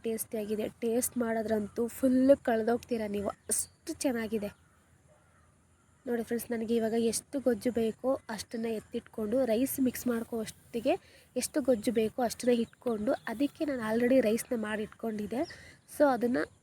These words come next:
ಹಾಕೋತಾ ಇದ್ದೀನಿ. So ಇವಾಗ ರೈಸ್ನ ಹಾಕ್ಕೊಂಡು ಚೆನ್ನಾಗಿ ಆ ಗೊಜ್ಜಿಗೆ ಮಿಕ್ಸ್ ಮಾಡ್ತಾ ಇದ್ದೀನಿ.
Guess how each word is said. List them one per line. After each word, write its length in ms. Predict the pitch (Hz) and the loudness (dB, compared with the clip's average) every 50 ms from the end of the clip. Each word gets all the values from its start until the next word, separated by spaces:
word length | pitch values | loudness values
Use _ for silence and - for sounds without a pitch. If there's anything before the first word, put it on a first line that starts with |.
| _ _ _ _ _ | _ _ _ _ _
ಹಾಕೋತಾ 380 | - 247 240 - 233 - 220 208 208 | -8 -6 -6 -6 -6 -6 -4 -6 -4
ಇದ್ದೀನಿ. 240 | 185 208 190 196 - - _ - - - _ _ - - - | -4 -4 -6 -8 -8 -10 _ -20 -20 -20 _ _ -18 -12 -6
So 60 | - 226 226 | -4 -2 -2
ಇವಾಗ 180 | 220 226 226 233 226 226 | 0 0 0 0 2 2
ರೈಸ್ನ 300 | 240 254 - - 294 262 226 | 2 2 4 4 2 2 2
ಹಾಕ್ಕೊಂಡು 460 | 233 214 - - 226 220 214 208 247 254 - - - | 0 -6 -6 -6 -6 -6 -4 -2 -4 -4 -4 -4 -4
ಚೆನ್ನಾಗಿ 540 | 247 220 226 240 233 214 202 190 - 320 392 - - - - - - _ - | -4 -2 -2 -2 -2 -2 -4 -4 -2 -4 -4 -4 -6 -18 -20 -20 -20 _ -2
ಆ 60 | 233 226 202 214 | -2 0 2 2
ಗೊಜ್ಜಿಗೆ 300 | 208 196 208 - 311 320 277 | 2 2 2 2 4 4 4
ಮಿಕ್ಸ್ 200 | 240 - - - 226 | 2 0 -2 -2 -2
ಮಾಡ್ತಾ 240 | 214 196 190 - 190 208 | -2 -2 -2 -6 -8 -8
ಇದ್ದೀನಿ. 220 | 190 196 196 202 | -8 -6 -8 -8